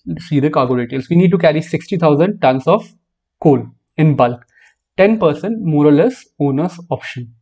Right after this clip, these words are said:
Storage factor is forty-five cubic feet per ton. Loading one safe berth, Newcastle. This is the Lake Anne Lay Days.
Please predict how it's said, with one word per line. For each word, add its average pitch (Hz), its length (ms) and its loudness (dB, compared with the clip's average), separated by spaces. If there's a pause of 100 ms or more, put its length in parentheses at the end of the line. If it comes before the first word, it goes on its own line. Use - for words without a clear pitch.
(220)
Storage 160 300 2
factor 160 320 0
is 220 160 -4
forty-five 156 480 -2
cubic 143 260 -2
feet 156 320 -6 (220)
per 131 80 -6
ton. 123 240 -8 (1040)
Loading 170 520 2
one 165 340 0
safe 170 320 -2
berth, 139 340 0 (880)
Newcastle. 131 600 -2 (920)
This 131 160 -4
is 117 60 -6
the 127 80 0
Lake 120 260 -2
Anne 131 160 -2
Lay 123 120 -2
Days. 185 360 -6